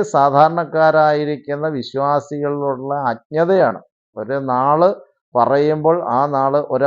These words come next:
കുട്ടി ജനിക്കുമ്പോൾ കൃത്യമായി ആ നാള് ഏതാണെന്നറിയത്തില്ല. മറ്റൊരാളുടെ സഹായം വേണം. ഇത്ര നാഴികയിലാണ് ആ കുട്ടി ജനിച്ചത്, ഇന്ന നക്ഷത്രത്തിൽ. കാരണം ഹിന്ദു വിശ്വാസികളായ എല്ലാവർക്കും അറിയത്തില്ല ആ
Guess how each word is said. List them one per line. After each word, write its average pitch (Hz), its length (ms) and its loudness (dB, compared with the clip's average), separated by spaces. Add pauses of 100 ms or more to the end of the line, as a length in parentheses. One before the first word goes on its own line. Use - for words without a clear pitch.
കുട്ടി 127 200 -8
ജനിക്കുമ്പോൾ 139 440 -2
കൃത്യമായി 143 460 0
ആ 135 140 2
നാള് 127 280 0
ഏതാണെന്നറിയത്തില്ല. 123 720 -2
മറ്റൊരാളുടെ 131 600 -2
സഹായം 135 380 4
വേണം. 113 300 -4
ഇത്ര 135 240 -4
നാഴികയിലാണ് 127 680 -2
ആ 123 60 -2
കുട്ടി 120 280 -10 (140)
ജനിച്ചത്, 113 380 -8
ഇന്ന 123 120 -6 (100)
നക്ഷത്രത്തിൽ. 101 580 -10 (500)
കാരണം 139 320 0
ഹിന്ദു 139 180 -4
വിശ്വാസികളായ 143 720 2 (120)
എല്ലാവർക്കും 131 500 0
അറിയത്തില്ല 120 360 -2
ആ 110 120 -4